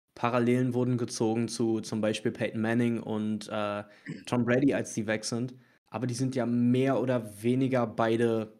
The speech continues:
ich will nicht sagen, fallen gelassen worden, aber es war schon deutlich im Einverständnis mit dem Team. Peyton Manning wurde ja sogar gecuttet so.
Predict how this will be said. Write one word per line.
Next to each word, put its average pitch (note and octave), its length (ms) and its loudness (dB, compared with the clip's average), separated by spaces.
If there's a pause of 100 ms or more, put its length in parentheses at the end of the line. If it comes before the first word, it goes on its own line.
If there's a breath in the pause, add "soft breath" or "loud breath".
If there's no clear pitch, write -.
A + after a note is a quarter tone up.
(120)
ich - 100 -14
will B2 80 0
nicht A#2+ 100 0
sagen, A2 180 -2
fallen B2+ 400 -2
gelassen A#2+ 380 0
worden, A2+ 260 2
aber G#2+ 180 -2
es G#2+ 140 -6
war A2 160 2
schon A2 220 -4
deutlich A2+ 320 0
im A2 120 -4
Einverständnis A2+ 600 -4
mit G#2+ 140 -4
dem G2+ 140 -8
Team. B2 360 0 (380 loud breath)
Peyton A#2+ 200 0
Manning A#2+ 240 2
wurde A#2+ 160 2
ja B2 80 2
sogar A2+ 240 -2
gecuttet A2 440 -4
so. A2+ 320 -2